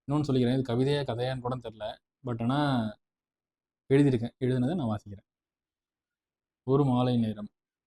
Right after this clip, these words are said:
எங்கே, எப்போது என்பது நினைவில் இல்லை. ஆனால் அது நடந்தது. என்னை நிராகரித்தாய்.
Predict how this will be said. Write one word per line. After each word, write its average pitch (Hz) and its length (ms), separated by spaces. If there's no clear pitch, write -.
எங்கே, 131 380
எப்போது 127 380
என்பது 117 260
நினைவில் 110 380
இல்லை. - 80
ஆனால் 117 280
அது 110 120
நடந்தது. 104 380
என்னை 117 280
நிராகரித்தாய். 110 680